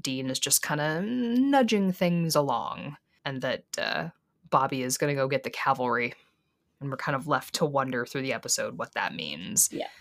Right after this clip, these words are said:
Speaker 1: But they have a, a great little back and forth of "one last hunt, one last
Speaker 2: Mm-hmm.
Speaker 1: hunt." And I, you know, it's fan service all the way
Speaker 2: Yeah.
Speaker 1: through, and that's okay.
Speaker 2: That's okay. I'm, I'm happy with that.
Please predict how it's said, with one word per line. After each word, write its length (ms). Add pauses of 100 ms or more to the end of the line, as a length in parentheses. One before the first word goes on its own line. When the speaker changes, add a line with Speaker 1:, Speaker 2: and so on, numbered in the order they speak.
(260)
Speaker 1:
But 120
they 60
have 160
a, 180
a 60
great 300
little 320
back 260
and 140
forth 260
of 220
"one 180
last 300
hunt, 360 (340)
one 180
last 320
Speaker 2:
Mm-hmm. 120
Speaker 1:
hunt." 380 (760)
And 100
I, 260 (140)
you 80
know, 300
it's 260 (100)
fan 360
service 680 (760)
all 180
the 80
way 160
Speaker 2:
Yeah. 60
Speaker 1:
through, 420 (840)
and 120
that's 160
okay. 320 (420)
Speaker 2:
That's 260
okay. 540 (320)
I'm, 340
I'm 200
happy 320
with 100
that. 340